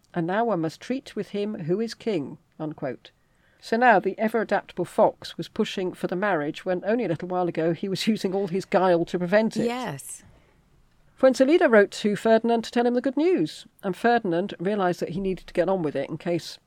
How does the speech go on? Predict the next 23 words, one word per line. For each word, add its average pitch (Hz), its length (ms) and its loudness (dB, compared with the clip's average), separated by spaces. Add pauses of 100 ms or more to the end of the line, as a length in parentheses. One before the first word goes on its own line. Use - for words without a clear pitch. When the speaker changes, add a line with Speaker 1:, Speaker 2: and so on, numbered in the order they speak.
(140)
Speaker 1:
Henry 170 220 -2
the 165 160 -2
eighth's 160 260 -4
advisers 160 480 -4
talked 170 280 -4
him 165 100 -4
out 165 200 -4
of 156 80 -10
it 151 160 -6
or 156 80 -8
found 165 300 -6
another 160 220 -6
marriage. 165 460 -2
Speaker 2:
Yes. 175 460 -8 (880)
Speaker 1:
Particularly - 300 -6
with 156 60 -6
the 175 80 -8
French. - 600 -4 (840)
And 208 100 -6
suddenly 185 460 2
the - 120 -8
floodgates 180 600 -2
opened. 151 460 -4